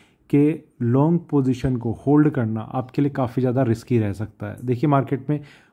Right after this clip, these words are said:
कुछ एक रिकवरी के चांसेस शायद हो सकते हैं, पर मार्केट के सेंटिमेंट्स बहुत ज़्यादा नेगेटिव हैं। रिकवरी के चांसेस में मार्केट हो सकता है थोड़ा सा ऊपर आ जाए, पर आप उस चीज़ के लिए, देखिए, फेलियर कहाँ पर नज़र आता है? जब आपने कोई चीज़, मान लीजिए, सिक्सटी फ़ोर थाउजेंड पे ली है,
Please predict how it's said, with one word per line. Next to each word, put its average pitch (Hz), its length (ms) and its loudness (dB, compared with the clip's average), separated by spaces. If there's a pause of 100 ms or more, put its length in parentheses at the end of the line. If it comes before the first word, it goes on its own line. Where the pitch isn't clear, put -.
(140)
कुछ 151 220 2
एक 156 180 0
रिकवरी 120 560 2
के 165 140 0
चांसेस 151 540 -2 (340)
शायद 139 380 0
हो 131 160 2
सकते 127 340 -4
हैं, 110 180 -2
पर 135 140 -4
मार्केट 131 360 -2
के 147 80 -4
सेंटिमेंट्स 139 800 -2
बहुत 107 400 -4
ज़्यादा 123 240 2
नेगेटिव 104 420 -2
हैं। 98 100 -14 (560)
रिकवरी 123 480 2
के 165 100 0
चांसेस 143 440 -4
में 151 100 -2
मार्केट 135 340 -2
हो 139 120 -4
सकता 143 200 -6
है 139 120 -6
थोड़ा 131 140 0
सा 135 100 -2
ऊपर 127 300 0
आ 123 80 2
जाए, 120 260 -4 (500)
पर 143 120 2
आप 143 340 -2
उस 151 220 2
चीज़ 147 220 0
के 135 120 -2
लिए, 110 240 -4 (100)
देखिए, 127 200 -2
फेलियर 139 380 4
कहाँ 135 260 -2
पर 151 60 0
नज़र 139 240 0
आता 131 220 -2
है? 185 140 -14 (120)
जब 127 240 -4
आपने 143 280 -2
कोई 139 280 2
चीज़, 135 260 -4
मान 131 220 -2
लीजिए, 135 220 0
सिक्सटी 131 300 -8
फ़ोर 127 320 -2
थाउजेंड 123 340 0
पे 135 80 2
ली 113 160 4
है, 98 180 -6